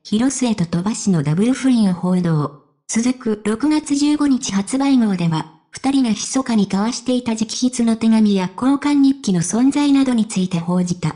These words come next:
当初二人は不倫を否定していたが、同号の電子版が配信される六月十四日昼十二時の一時間半ほど前、二人は不倫関係を認めるコメントを発表。広末の所属事務所、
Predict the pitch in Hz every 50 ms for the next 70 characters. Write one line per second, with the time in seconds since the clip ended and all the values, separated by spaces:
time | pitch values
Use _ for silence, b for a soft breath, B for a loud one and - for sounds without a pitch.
0 | - _ _ _ _ _ - - 302 320 311 294 - 240 220 - - 214 220 220
1 | 196 175 160 - - - 214 233 254 285 294 285 277 269 - - 277 285 294 -
2 | - - 277 269 254 254 240 226 214 202 185 185 - - - _ - - 262 302
3 | 302 294 269 247 226 202 190 175 185 208 240 254 254 - - 254 247 240 233 226
4 | 220 208 208 220 226 240 240 - - 226 220 214 - - 196 185 180 170 160 147
5 | - - 175 190 - 269 277 277 269 - 262 254 262 269 269 269 269 269 269 -
6 | - - 226 220 220 - - 202 208 233 277 - 302 302 311 311 302 302 285 247
7 | 226 202 180 175 - - 233 262 269 - 269 262 262 262 262 262 254 233 214 190
8 | 180 170 165 170 170 156 - - - _ _ _ - - - 254 269 247 226 196
9 | 175 - - - 208 233 269 302 294 294 294 294 285 277 - 226 202 185 170 160
10 | 170 185 185 233 254 254 247 247 240 240 233 226 233 247 262 262 262 254 240 233
11 | 220 208 202 202 - - 185 180 170 165 - 170 - _ _ _ _ _ _ -
12 | - 233 262 285 294 - 269 254 233 214 196 180 - - 190 208 240 - - 240
13 | - 220 220 220 220 - - 175 170